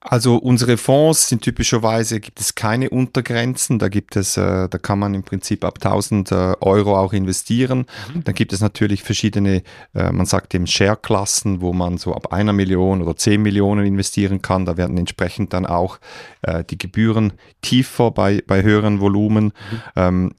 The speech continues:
Speaker 1: und natürlich institutionelle Kunden, die sind typischerweise schon so ab zehn Millionen, äh, Investment, die sie anlegen, ähm, für eine einzelne Strategie, in die sie investieren möchten. Äh, meine Firma hat etwa sieben Milliarden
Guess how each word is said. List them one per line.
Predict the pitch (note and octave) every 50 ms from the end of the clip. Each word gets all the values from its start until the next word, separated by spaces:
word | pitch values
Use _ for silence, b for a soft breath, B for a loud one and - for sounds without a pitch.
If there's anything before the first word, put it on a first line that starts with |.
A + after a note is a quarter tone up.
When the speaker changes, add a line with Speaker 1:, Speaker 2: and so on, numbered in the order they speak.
| _ -
Speaker 1:
und | - G2 G2+ G2+ G2+ F#2 -
natürlich | G2 F2+ - - G#2+ G2+ G2+ - -
institutionelle | G2 - - - G#2 F#2 - - G2+ F#2+ F#2+ F#2+ G2 G#2
Kunden, | - - - F#2+ G2+ G#2+ - - G2+ F2+
die | F#2+ F#2
sind | - - F#2+ -
typischerweise | - G2+ - - F#2+ - - G2 - E2+ E2 E2 F2+ F2 - F#2 F2 E2+ B B B B B
schon | - - - E2 F2+ F#2+
so | F2 - F#2 F2+
ab | E2+ E2+ - - - -
zehn | - - G2+ G2+ G2 G2
Millionen, | F#2+ F#2+ F#2 F#2+ F#2 F#2 F#2+ G2+ G2 G2 F#2+ F#2+ F#2 B B B B B B B -
äh, | F2+ F2 F2 F2 E2 A#1+ - - - - _ - A2+ A2 - _
Investment, | - - G2 F#2+ G2 G2+ G2+ - - - G#2+ F#2+ F#2+ F#2+ - - -
die | F#2+
sie | F2+ - F#2 F2+ F2 -
anlegen, | - F2+ G#2 G#2+ G2+ G#2+ G#2 G2+ G#2 G#2 - G#2 G2+ G2 F#2 B B B B B B -
ähm, | - E2+ F2 F2+
für | - - G2 F2+ F2+
eine | F#2 F#2 F#2+ E2+ D#2+
einzelne | F2 F#2 F#2 - - - F#2 F2+
Strategie, | F2+ - - - F2+ - _ - F#2 F2 - F#2 F2 F2+ F#2 F2 - -
in | - - - F2+ F2+
die | E2 F#2 F2+
sie | - - F#2
investieren | F2 F2 F2 - - - F#2+ G2 G2+ G2
möchten. | F#2+ F#2+ F#2+ - - - - B B B B B B B B B
Äh, | - D#2+ E2+
meine | F2+ F2+ G2 G#2
Firma | - - B2 B2 B2 A#2+ A2+ A#2 A#2 -
hat | G2 G2 G2+ -
etwa | - G#2 G2 - - G2+ G2+ G2
sieben | - - - A2+ - A2+ G#2+ G2+
Milliarden | G2+ G2 G#2 G2 G2 G#2 G#2+ - G2+ G2+ F#2+ F#2+ F2 -